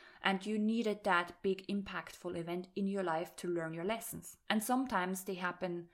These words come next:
not because you ignore the signs or because you're resistant, but sometimes they just happened because they need to happen, because otherwise you're not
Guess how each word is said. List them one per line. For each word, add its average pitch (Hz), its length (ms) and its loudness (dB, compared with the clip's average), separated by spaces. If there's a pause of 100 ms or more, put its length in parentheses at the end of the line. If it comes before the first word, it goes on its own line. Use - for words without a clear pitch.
(160)
not 247 200 2
because 190 420 0
you 180 120 -4
ignore 170 360 -2
the 180 100 -4
signs 180 580 -4
or 165 220 -4
because 165 420 -8
you're 160 120 -6
resistant, 180 640 -6 (320)
but 214 160 -8
sometimes 240 480 2
they 208 120 -2
just 202 300 -4
happened 196 440 -4
because 185 440 0
they 175 140 -6
need 190 420 -2
to 220 120 -4
happen, 170 520 -6 (240)
because 175 380 -6
otherwise 196 540 4
you're 165 100 -6
not 180 280 -4